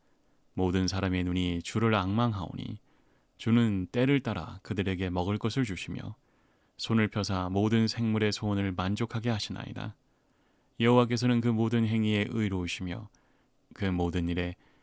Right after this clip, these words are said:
은혜로우시도다. 여호와께서는 자기에게 간구하는 모든 자, 곧 진실하게 간구하는 모든 자에게 가까이 하시는도다. 그는 자기를 경외하는 자들의 소원을 이루시며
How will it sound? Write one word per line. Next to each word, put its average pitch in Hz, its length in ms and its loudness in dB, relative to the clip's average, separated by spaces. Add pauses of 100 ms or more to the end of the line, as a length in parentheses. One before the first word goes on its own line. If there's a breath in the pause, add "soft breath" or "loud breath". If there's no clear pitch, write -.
(220 soft breath)
은혜로우시도다. 107 840 0 (720)
여호와께서는 104 600 4
자기에게 104 500 0
간구하는 101 680 0
모든 110 420 2
자, - 240 -6 (140)
곧 107 180 -2 (120)
진실하게 117 580 0
간구하는 110 580 0
모든 110 340 2
자에게 107 460 0
가까이 - 460 -2
하시는도다. 110 720 -2 (1080)
그는 120 260 6
자기를 117 440 4
경외하는 113 480 4
자들의 101 340 0
소원을 127 480 4
이루시며 98 580 -4